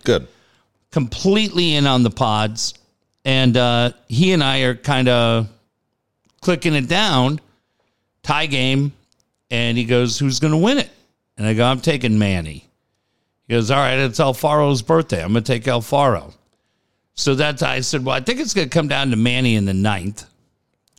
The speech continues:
Speaker 2: And so that's why I posted. I said, "Manny walks this thing off."
Speaker 1: Oh, you wrote that in the, in the ninth inning?
Speaker 2: Uh,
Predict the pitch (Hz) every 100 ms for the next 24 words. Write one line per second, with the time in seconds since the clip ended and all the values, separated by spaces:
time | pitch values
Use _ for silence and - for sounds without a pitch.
0 | _ _ 127 123 123 123 - 139 135 131
1 | 156 147 190 254 - 85 69 _ - 113
2 | 160 135 135 180 196 135 147 - - 143
3 | - - 135 139 156 101 104 - 107 95
4 | 101 107 101 98 95 92 90 101 92 90
5 | 104 113 135 117 _ _ _ _ - 143
6 | 143 143 143